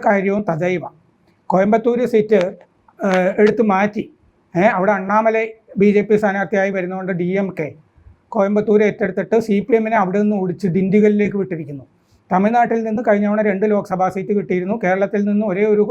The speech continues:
ലോക്സഭാ സീറ്റായിരുന്നു എ എം ആരിഫിൻ്റേത്. ഇത്തവണ അതുപോലും കിട്ടും എന്നൊരു ഉറപ്പ് ഇല്ല. ആ അവസ്ഥയിൽ നമുക്ക്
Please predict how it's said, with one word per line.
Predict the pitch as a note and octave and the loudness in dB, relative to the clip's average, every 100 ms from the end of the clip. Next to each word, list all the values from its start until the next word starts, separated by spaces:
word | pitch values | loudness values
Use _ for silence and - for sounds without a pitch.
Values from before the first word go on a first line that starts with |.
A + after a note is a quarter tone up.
| F#3+ | 0
ലോക്സഭാ | F#3+ F#3+ F#3 F#3+ | -2 -2 -2 -2
സീറ്റായിരുന്നു | F#3+ F#3 F#3 F#3 A#3+ | -2 -2 -2 -2 -2
എ | G#3 | -2
എം | G3+ F#3+ | 0 -2
ആരിഫിൻ്റേത്. | F#3 F#3 F3 D#3+ C#3 A#2 _ _ _ _ _ B3 D#4 - - G#3 | -2 -4 -6 -6 -10 -14 _ _ _ _ _ -4 0 -2 -2 -8
ഇത്തവണ | G#3 A#3+ A#3 A#3 | -2 0 2 2
അതുപോലും | G3 G#3+ A3 | 0 0 -2
കിട്ടും | A3 - A#3 - _ _ - _ | -4 -2 -2 -2 _ _ -20 _
എന്നൊരു | A#3 G#3 G3 | 2 4 4
ഉറപ്പ് | F3+ D#3+ A3 - - _ _ _ - | -2 0 0 -2 -8 _ _ _ 0
ഇല്ല. | A#3+ E3 - _ - _ _ _ _ _ G#3 | 2 2 -4 _ -20 _ _ _ _ _ 0
ആ | C4 B3+ | 0 0
അവസ്ഥയിൽ | G#3 - G#3+ C#3 - _ _ _ _ _ _ E3+ | -2 0 0 0 -6 _ _ _ _ _ _ 2
നമുക്ക് | F#3+ G#3+ A3 | 2 4 4